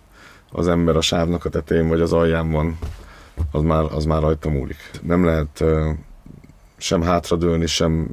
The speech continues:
leszegni a fejünket, hogy hát úgyis nék-, ez nélkülünk történik, el van rendelve, én nem tudok ehhez hozzátenni, lesz, ami lesz. Én egy küzdős típus vagyok. Ráadásul relatív hosszú, hosszú távfutónak tartom magam ilyen szempontból, tehát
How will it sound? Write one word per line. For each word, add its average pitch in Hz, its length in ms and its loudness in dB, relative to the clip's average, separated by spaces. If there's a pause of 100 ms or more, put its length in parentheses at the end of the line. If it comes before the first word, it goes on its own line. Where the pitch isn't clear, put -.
leszegni 80 440 0
a 76 60 0
fejünket, 78 500 -2
hogy 76 140 -8
hát 90 200 -4
úgyis 90 280 -2
nék-, 87 300 -2
ez - 160 -12
nélkülünk 85 480 -2
történik, 80 580 -2 (520)
el 82 180 2
van 78 160 4
rendelve, 82 460 2
én 80 80 4
nem 82 160 0
tudok 85 200 -6
ehhez 82 180 -2
hozzátenni, 80 560 0
lesz, 76 260 -2
ami 80 140 0
lesz. 82 340 -2 (640)
Én 78 420 2
egy 78 120 0
küzdős 80 380 -2
típus - 340 -8
vagyok. 71 240 -4 (760)
Ráadásul 76 480 0
relatív 76 380 2
hosszú, 76 420 -6 (100)
hosszú 90 280 -2
távfutónak 92 600 0
tartom 87 320 0
magam 85 220 2
ilyen 78 140 0
szempontból, 80 680 -2
tehát 76 220 -6